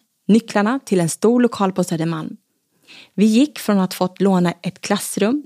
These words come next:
till att bli sponsrade med en skollokal på Södermalm. Bara Gud. Dit kunde våra sex ungdomar och volontärer komma,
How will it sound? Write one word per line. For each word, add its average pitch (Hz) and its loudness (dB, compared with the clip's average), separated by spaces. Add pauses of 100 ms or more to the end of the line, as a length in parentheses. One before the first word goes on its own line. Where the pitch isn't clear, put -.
till 190 -2
att 175 0
bli 180 -2
sponsrade 190 0
med 160 -4
en 165 -2
skollokal 190 -2
på 185 -8
Södermalm. 185 -4 (840)
Bara 175 2
Gud. 190 -6 (1300)
Dit 247 2
kunde 240 4
våra 180 2
sex - -2
ungdomar 185 0
och 180 0
volontärer 180 0
komma, 185 -6